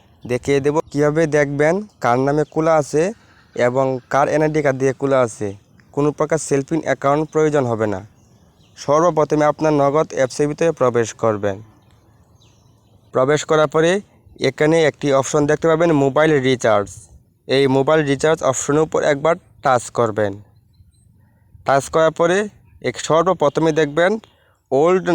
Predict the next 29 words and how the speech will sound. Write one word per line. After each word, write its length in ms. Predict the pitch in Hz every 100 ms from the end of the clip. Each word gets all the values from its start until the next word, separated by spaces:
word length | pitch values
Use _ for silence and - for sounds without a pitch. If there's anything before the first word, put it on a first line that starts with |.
| 143
নাম্বার। 340 | 127 113 104 113 _ _ _ _ -
যদি 160 | 127 143 -
সর্বপ্রথমে 560 | 151 165 147 139 160 160 160
না 60 | 160
আসে 120 | 151 147
তাহলে 160 | 135 143
একেবারে 300 | 147 147 156 160
নিচে 180 | 151 -
পাবেন। 340 | 156 120 107 98 107 _ _ 117
আমার 160 | 123 139
এখানে 220 | 139 165 156
সর্বপ্রথমে 520 | 151 151 139 127 156 147
চলে 160 | 165 151
এসেছে 280 | 139 - 123 101 _ _ _ -
ওল্ড 260 | 131 160 156 131
নাম্বার। 300 | 117 107 104 - _ _ _ _ _ _ _ _ _ -
ওল্ড 240 | 135 160 151
নাম্বার 220 | 151 156 156
দিয়ে 120 | 165
কিন্তু 160 | 160 165 143
দেখতে 180 | 139 160
পাবেন 220 | 160 196 - 139
এটা 120 | 127 -
কার 160 | 135 147 160
নামে 200 | 160 165 196 -
খোলা 220 | 170 156 123
আছে। 200 | - 107 - _ -
এই 60 | 123
দেখেন 200 | 139